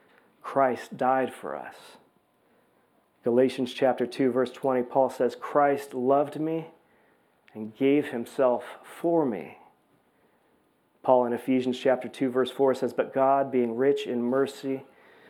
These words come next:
because of the great love with which he loved us, even when we were dead in our trespasses, made us alive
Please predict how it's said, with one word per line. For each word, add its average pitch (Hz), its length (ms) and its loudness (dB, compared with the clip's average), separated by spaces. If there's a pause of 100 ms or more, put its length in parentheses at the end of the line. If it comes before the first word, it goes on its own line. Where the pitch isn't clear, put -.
(100)
because 127 300 0
of 117 120 2
the 120 80 4
great 143 420 2
love 127 460 2
with 123 180 -4
which 135 220 0
he 123 160 0
loved 131 560 -2
us, 139 380 -2
even 156 420 2
when 131 140 -2
we 135 120 2
were 127 140 0
dead 135 400 2
in 131 160 -4
our 120 220 0 (280)
trespasses, 139 920 -2
made 135 300 2
us 135 160 0
alive 127 720 0